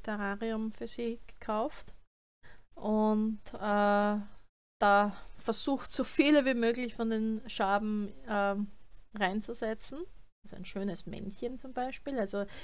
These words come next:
vor allem die großen waren sehr schwer einzufangen und, äh, rüber zu transferieren. Das war gar nicht so einfach. Ihr könnt hier sehen, also, äh, Zucchini,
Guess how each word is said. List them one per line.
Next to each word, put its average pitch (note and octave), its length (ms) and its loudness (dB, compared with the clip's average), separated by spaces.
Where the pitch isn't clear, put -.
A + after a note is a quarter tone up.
vor C4 140 12
allem C#4 80 12
die F4 140 2
großen G#3+ 580 6
waren A#3+ 220 6
sehr A#3 160 2
schwer G#3+ 460 4
einzufangen A3+ 800 2
und, A3 360 0
äh, - 40 -6
rüber A3 600 2
zu A#3+ 100 -4
transferieren. A3 840 -2
Das A#3+ 120 -8
war G#3 100 -6
gar G#3 140 -4
nicht A3+ 160 -4
so B3 80 -6
einfach. G#3 580 -6
Ihr - 120 -2
könnt D4 260 8
hier D#4 100 6
sehen, C4+ 420 4
also, B3 260 2
äh, G#3+ 520 6
Zucchini, C4 640 2